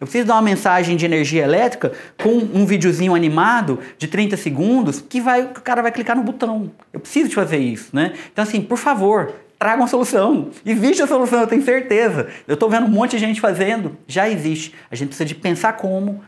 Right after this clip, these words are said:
facilitar ela e trazer pra que ela fique cada vez mais simples. O que mais que eu preciso de fazer? Design que vende, né?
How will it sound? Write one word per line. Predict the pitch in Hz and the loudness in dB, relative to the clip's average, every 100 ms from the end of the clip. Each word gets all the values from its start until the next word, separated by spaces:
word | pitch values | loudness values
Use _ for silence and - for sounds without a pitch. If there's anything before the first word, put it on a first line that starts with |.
| _ | _
facilitar | - 165 165 156 160 202 175 | -6 -4 -2 -2 0 0 2
ela | 175 180 156 | 2 0 -2
e | |
trazer | 160 165 170 | -2 -2 -2
pra | 175 175 | -4 -2
que | |
ela | 175 160 | -2 -2
fique | 165 156 | -6 -4
cada | 180 165 | -4 -2
vez | 156 160 | -2 -2
mais | 180 170 | -4 -6
simples. | - 139 123 117 | -4 -4 -4 -8
O | - - - - - - - | -10 -16 -16 -18 -18 -10 -2
que | 254 | 2
mais | 240 240 | 2 2
que | |
eu | 233 | 0
preciso | 226 233 214 | 0 -2 0
de | |
fazer? | 226 208 202 160 | 2 2 2 0
Design | 156 196 214 | 0 0 0
que | 208 | -2
vende, | 196 170 156 127 - - | -2 -2 -2 -2 -8 -6
né? | 156 185 180 | -2 -2 -4